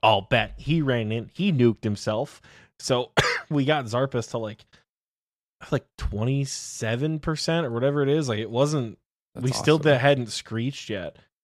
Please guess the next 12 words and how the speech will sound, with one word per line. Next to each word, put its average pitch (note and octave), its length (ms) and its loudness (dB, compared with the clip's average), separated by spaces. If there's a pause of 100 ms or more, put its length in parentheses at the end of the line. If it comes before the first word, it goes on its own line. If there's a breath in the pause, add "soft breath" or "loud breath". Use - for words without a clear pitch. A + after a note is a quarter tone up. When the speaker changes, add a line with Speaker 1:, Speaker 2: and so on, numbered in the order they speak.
(180)
Speaker 1:
And G2+ 540 -2 (360)
I A#2+ 160 4
had, C#3+ 220 2
like, A2+ 160 0
three B2 460 0
tiles A#2+ 580 0
left A2 360 -2
to A#2 100 0
do A2 140 0
the G#2+ 100 -2
Zarpus G2+ 480 -2
walk. C#3 320 -4